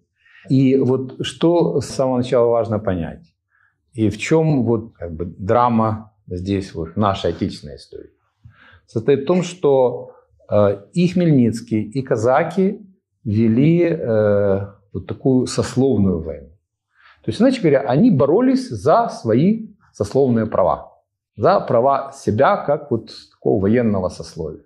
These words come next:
С чего начинается восстание казаков, так называемое восстание казаков? Снова повторяю, это не восстание, это как бы отстаивание своих сословных прав. То есть они, почему не восстание? Потому что, ну, как бы восстание, конечно,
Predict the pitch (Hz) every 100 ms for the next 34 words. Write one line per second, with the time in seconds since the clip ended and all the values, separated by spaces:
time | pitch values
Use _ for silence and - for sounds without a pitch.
0 | _ - 143 190 214 202 160 160 165 156
1 | 156 139 131 120 120 156 139 131 113 120
2 | 107 - 73 - 110 127 120 127 127 107
3 | 101 92 95 - 98 87 85 85 80 80
4 | - - 120 110 107 - 95 85 151 147
5 | 170 156 160 165 165 - 117 104 101 110
6 | 135 120 113 131 131 - - _ - 123
7 | - 208 220 202 180 165 165 156 202 208
8 | 143 - 170 151 - - 90 - - _
9 | _ - 131 127 147 185 220 - 156 120
10 | - 196 190 151 139 - 110 95 95 139
11 | 170 170 143 160 - 139 135 139 - 277
12 | 302 214 131 104 101 90 82 - 82 -